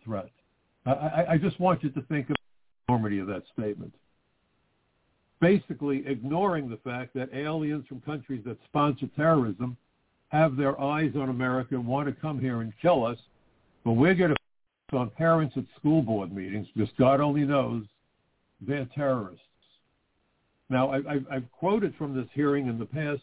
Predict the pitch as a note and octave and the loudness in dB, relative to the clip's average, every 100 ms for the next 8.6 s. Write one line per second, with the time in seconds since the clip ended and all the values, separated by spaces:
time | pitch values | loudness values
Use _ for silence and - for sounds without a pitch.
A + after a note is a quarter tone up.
0 | - C3 A#2+ - D3 C#3+ - A2+ D3 C3 | -4 -4 -2 0 0 0 -2 -4 0 0
1 | A#2+ B2 - D3+ C#3 - C#3 A#2+ A#2 A2+ | -2 -8 2 4 4 2 0 0 -2 -4
2 | G#2 A#2+ G#2 E2+ - _ _ _ _ _ | 0 0 0 -6 -20 _ _ _ _ _
3 | _ - _ _ _ _ - E3+ F3 D3+ | _ -10 _ _ _ _ -4 -2 -2 -2
4 | D3+ B2 D3 B2 A#2 C#3+ D3+ D3+ C#3+ D3 | -4 -2 0 0 0 2 2 4 4 4
5 | C#3 C3+ C#3 D3 - B2 A#2 A2+ C#3+ D3 | 2 2 0 0 0 0 0 0 0 0
6 | - C#3 C#3+ D#3+ - C#3+ C#3 C3+ A#2+ A2 | -2 -2 0 -2 2 4 6 4 0 -6
7 | - C3+ C#3+ C3 C3+ - D3+ C#3+ - G#2+ | -2 2 2 0 -8 -4 -2 0 0 0
8 | A2 A#2 A2 C3+ C3 | 0 -4 -4 -2 0